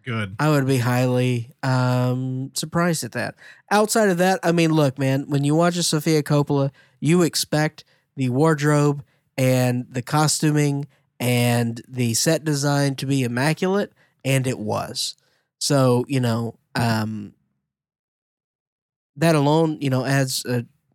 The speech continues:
Speaker 2: most of the merit, uh, for me here. Unfortunately, I just, uh, didn't find, you know, everything else, uh, too terribly interesting.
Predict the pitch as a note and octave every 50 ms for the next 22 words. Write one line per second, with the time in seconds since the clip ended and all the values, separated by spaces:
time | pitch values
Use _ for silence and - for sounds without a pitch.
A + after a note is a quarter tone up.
0 | _ _ _ _ _ _ _ _ - C3 C3 C#3 C#3 C#3 F#3 E3+ - D#3+ D3 C#3
1 | C#3 C3 C3 C#3 D3 D#3 E3+ G3 - - - _ _ _ _ _ _ _ _ _
2 | _ - D3+ D#3 D#3 D#3 D3 - E3 D#3+ E3+ E3+ E3+ D#3+ D#3+ E3+ E3+ E3+ E3 D#3+
3 | E3 - E3+ F3 F3 - - F3 E3+ E3+ F3 F3 E3+ - - C3+ C3 C3 C3 D3
4 | D#3 D3+ - - C#3+ C3+ B2+ B2 A#2+ A#2+ A#2 A#2+ C#3 C#3 - C3+ C3 - C3+ B2+
5 | B2+ B2+ B2 A#2+ A#2+ B2+ - - - _ - _ _ _ _ _ _ _ _ _
6 | B2+ A#2+ A2+ A2+ A2+ A#2 A2+ - _ _ _ _ _ _ _ _ _ _ _ _
7 | _ _ _ _ _ _ _ _ _ _ _ _ _ _ _ C3+ B2+ B2 B2+ A#2+
8 | - B2 A2+ A2+ A2 G#2+ - - - - - - - - _ _ _ _ _ F#2+
9 | A2 - _ _ _ _ _ _ - C3+ B2 A#2 - A#2+ G#2 G2 - G#2 F#2 D#2+
10 | D#2 - - - - - - -